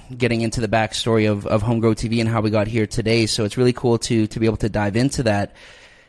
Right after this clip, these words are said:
And what makes it so different is the fact of, like, kind of, like, the age I got into it at and how, um, how I ended up finding it. Uh, it was actually my,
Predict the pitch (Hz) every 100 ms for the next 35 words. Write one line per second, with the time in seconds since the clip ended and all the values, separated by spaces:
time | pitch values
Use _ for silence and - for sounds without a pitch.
0 | - 131 135 170 190 196 - - - 139
1 | 110 147 - 123 113 123 117 113 110 -
2 | - - _ - 127 - 143 165 165 131
3 | 113 - 151 143 120 - 98 139 156 170
4 | 165 160 165 - 175 175 170 175 - 127
5 | 123 120 123 135 139 123 110 107 139 -
6 | 117 110 107 104 101 107 - - - 131
7 | 131 127 101 - 120 127 120 101 98 -
8 | - - - - 123 127 135 139 156 -
9 | 190 151 120 110 104